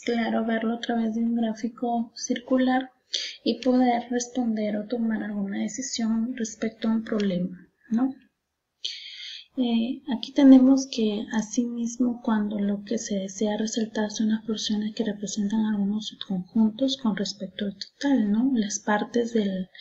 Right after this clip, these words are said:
de la gráfica circular. Cuando esto, cuando se está usando una escala categórica, conviene,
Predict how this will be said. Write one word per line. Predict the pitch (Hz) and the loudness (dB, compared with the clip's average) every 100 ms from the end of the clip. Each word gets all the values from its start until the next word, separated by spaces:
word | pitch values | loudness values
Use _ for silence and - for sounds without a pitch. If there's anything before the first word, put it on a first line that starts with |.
| - - - - - | -14 -12 -12 -10 -2
de | 214 | 2
la | 202 196 | 2 2
gráfica | 214 220 254 240 | 0 0 0 0
circular. | - 208 - 196 196 190 185 | 0 -2 -2 -2 0 -2 -4
Cuando | - 196 196 190 208 | -4 -2 0 0 -2
esto, | 214 - - 262 262 269 - - - | -2 -4 2 4 4 2 -8 -20 -20
cuando | - 214 202 196 196 190 | -4 0 2 2 0 -2
se | - 202 | -2 -2
está | 190 - 214 | -4 -4 -2
usando | 240 247 254 226 233 | 0 0 0 2 2
una | 247 254 | 2 0
escala | - 220 214 220 | -2 -2 0 0
categórica, | 247 233 196 202 196 - 220 | -2 -4 -2 -2 -2 -2 -4
conviene, | 220 196 190 190 202 202 | -2 -2 -2 0 2 2